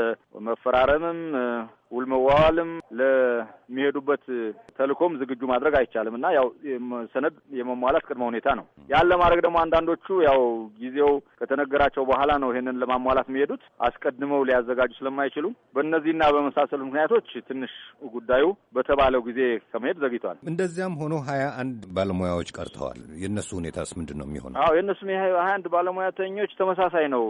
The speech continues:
Speaker 1: የቀሩበት ምክንያት መጀመሪያም ያው እንደተባለው በሁለት ዙር ነው ይሄዳል የተባለው። በሁለት ዙር ሲባልም ምን ለማለት ነው? አስቀድመው በቂ መረጃ ያቀረቡ ሰዎች እና ተሟልቶላቸው በሚመለከተው አካል የተረጋገጠላቸውን ሰዎች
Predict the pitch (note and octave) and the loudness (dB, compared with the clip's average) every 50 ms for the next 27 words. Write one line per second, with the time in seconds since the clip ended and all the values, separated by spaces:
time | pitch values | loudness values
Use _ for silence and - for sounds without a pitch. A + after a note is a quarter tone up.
0 | G#2+ G#2+ A2+ A2+ A#2 B2 C#3 C#3+ - E3 E3 F3 F3 E3+ E3 F3+ F3 - E3+ F3 | -2 -4 -6 -4 -4 -4 -4 -2 -2 -2 -2 -2 -4 -4 -4 -4 -6 -6 -10 -14
1 | E3 - F3+ F#3+ F#3+ G#3 G3+ G3 _ - B2+ A#2+ C3 D#3 D#3+ D#3+ E3 E3 E3 E3+ | -12 -10 -6 -2 -2 -2 -2 -2 _ -12 -8 -4 -4 -2 0 2 2 2 0 0
2 | E3 D#3+ D#3 D3+ D3+ D3+ D3+ D3+ D3+ C#3+ - D#3 D#3 D#3+ E3 F3+ F3 D3 D3+ D#3 | -4 -4 -2 0 0 0 0 0 -2 -2 0 0 2 2 2 2 2 2 4 4
3 | D#3 C#3 C3 D#3 D#3+ D3+ D3 C#3 C#3 C#3 C3+ C3 C3 A#2+ B2+ B2 B2 C3 C#3+ D3+ | 2 2 0 -2 -2 0 0 2 2 2 2 0 0 0 0 0 0 2 0 0
4 | E3 D#3 - D#3+ D#3 - _ - E3 D#3 D3+ E3+ E3+ E3+ F3 G3+ A#3+ - _ - | -2 -2 -4 -6 -8 -6 _ -6 -4 0 4 4 4 6 4 2 0 -4 _ -6
5 | - D#3 D#3+ E3 E3+ E3 E3 E3 E3+ F3 E3+ - F3+ F#3 G3 G3 F#3+ E3 D3+ C#3+ | -4 0 2 2 2 4 4 4 2 2 0 0 -2 0 0 0 0 0 -2 -2
6 | C#3 C#3 C3+ C3 _ - - B2+ B2+ - - F#3 D#3+ D#3 F3 E3+ E3+ E3+ E3 D#3 | -4 -4 -8 -12 _ -6 -4 -4 -2 -2 -2 -2 0 0 2 4 4 4 4 0
7 | D3+ C3 - - D#3 D#3 - E3+ E3 E3 D#3+ D#3+ D#3 E3 D#3+ C#3+ C#3+ C#3 C#3+ - | -4 -6 -2 -2 -2 -2 -2 -2 0 0 2 2 2 2 2 2 2 2 2 0
8 | D3+ D3 D#3 D#3+ D3+ D3 - F3 E3+ F3+ A#3 B3+ - - - - C3 C#3 D3+ D3+ | -2 -2 -2 -4 -4 -2 0 0 2 2 2 0 -2 -6 -16 -10 -4 0 0 0
9 | C#3+ D#3+ D#3 D#3 D#3 D#3 C#3 E3 D#3+ D#3+ D#3 D#3 - - F3+ F3+ F3 F3 _ _ | 2 0 2 2 2 2 2 0 2 2 2 2 2 0 0 0 -2 -4 _ _
10 | A3+ C3 C#3+ D3 D3 D3 C#3+ C#3+ C#3 C3+ C3 B2+ B2 B2+ C3 D3+ D#3+ E3 D#3+ D#3+ | -2 2 2 4 6 6 6 6 6 6 4 2 0 -2 -6 -6 -4 -2 0 2
11 | D#3 D3+ - - C#3+ - D#3+ D3+ D3 C#3+ C#3+ - D#3 D3+ D3+ D3+ C#3+ C#3 D3 D3+ | 2 0 0 -2 -4 -2 0 2 4 4 4 4 4 2 2 2 0 0 0 0
12 | D3 D3 D3 C#3 D3 D3 - D3+ D3+ D3 D3 - D#3+ D#3+ D3+ - E3+ F3 G3 A3 | 0 0 0 0 -2 -6 -4 -2 -2 -2 -2 -2 -4 -6 -6 -4 -4 -2 -2 -2
13 | A3 | -4